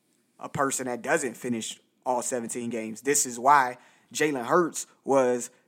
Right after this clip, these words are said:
the number one quarterback when it came to points per week at twenty-five point six, but he finished as the quarterback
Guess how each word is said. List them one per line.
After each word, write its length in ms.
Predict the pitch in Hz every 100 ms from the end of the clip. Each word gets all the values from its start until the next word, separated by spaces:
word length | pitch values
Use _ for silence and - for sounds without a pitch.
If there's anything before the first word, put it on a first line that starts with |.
| -
the 160 | 135
number 280 | 131 139 147
one 220 | 135 139
quarterback 520 | 135 151 147 135 135 131
when 120 | 131
it 60 |
came 220 | 120 139 127
to 60 |
points 260 | - 139 120
per 380 | - 127 117 117 _ _
week 420 | - 170 180 151 - _ _ _ _ _
at 200 | 123 127
twenty-five 720 | - 156 151 131 139 135 131 - _ _
point 300 | - 143 117
six, 640 | - 151 175 131 - - - _ _ -
but 420 | - 139 131 101 _ _ _ _
he 160 | 151
finished 400 | 147 156 143 131
as 260 | 143 131 123
the 180 | 123 127
quarterback 640 | - 147 131 135 127 123